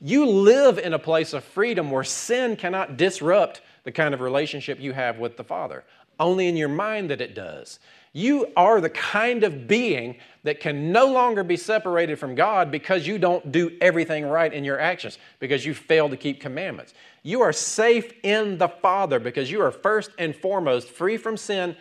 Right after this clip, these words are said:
in the kind of being that you are. He plucked it out. He pulled that death out. He pulled the weeds of sin and death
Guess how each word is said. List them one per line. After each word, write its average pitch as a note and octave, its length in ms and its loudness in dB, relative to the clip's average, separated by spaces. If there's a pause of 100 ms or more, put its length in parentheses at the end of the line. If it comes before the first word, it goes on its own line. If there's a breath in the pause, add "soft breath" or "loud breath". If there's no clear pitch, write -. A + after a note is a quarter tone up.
(240 loud breath)
in D#3+ 120 -6
the B2+ 80 -6
kind E3 300 -4
of G2+ 160 -10
being D#3+ 320 -2
that G#2+ 180 -6
you G#2+ 120 -6
are. F2 100 -6
He C#3+ 180 -6
plucked F#3 500 2
it D#3+ 180 0
out. D3+ 260 2 (260 loud breath)
He B2 120 -6
pulled E3+ 340 -6
that C3+ 300 -2
death D#3 340 2
out. C#3+ 300 0
He B2+ 100 -10
pulled E3+ 360 -4
the D3+ 80 0
weeds C#3+ 600 -4
of C3 120 -6
sin E3+ 440 -6 (240 loud breath)
and A#2 180 -10
death D3+ 280 0